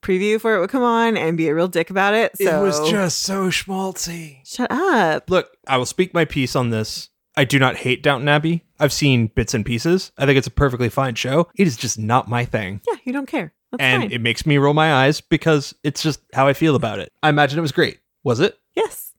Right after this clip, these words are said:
Speaker 1: I thoroughly enjoyed it. I don't remember the series a whole lot because I watched it in bits and pieces, but I did thoroughly enjoy watching the film.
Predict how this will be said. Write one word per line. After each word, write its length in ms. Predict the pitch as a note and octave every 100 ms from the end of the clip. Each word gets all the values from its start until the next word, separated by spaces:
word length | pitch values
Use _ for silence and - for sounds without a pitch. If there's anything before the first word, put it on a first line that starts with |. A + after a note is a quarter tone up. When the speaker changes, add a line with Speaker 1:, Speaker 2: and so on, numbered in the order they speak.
| _
Speaker 1:
I 120 | - G3
thoroughly 320 | G#3+ G#3 G#3
enjoyed 260 | G3 E3
it. 100 | D#3+
I 120 | - E3+
don't 240 | - D#3+ D#3+
remember 320 | E3+ D#3 D#3
the 80 | D3+
series 400 | - C3+ C#3+ D3
a 40 |
whole 220 | - D3+
lot 240 | D3 D3 -
because 220 | C#3+ D3+
I 100 | D3
watched 300 | C#3+ C#3+ -
it 100 | D#3+
in 100 | D3+
bits 240 | E3+ -
and 80 | F3+
pieces, 400 | F3+ E3+ G#3+ B3 - _ -
but 240 | G3 F#3 - -
I 140 | F#3 G3+
did 360 | E3+ G#3 G3
thoroughly 600 | - - D#3 D3+ D#3+ F#3
enjoy 400 | - F3 D#3+ D3+
watching 460 | D3 C3 - E3 E3
the 100 | E3
film. 400 | - B2+ C3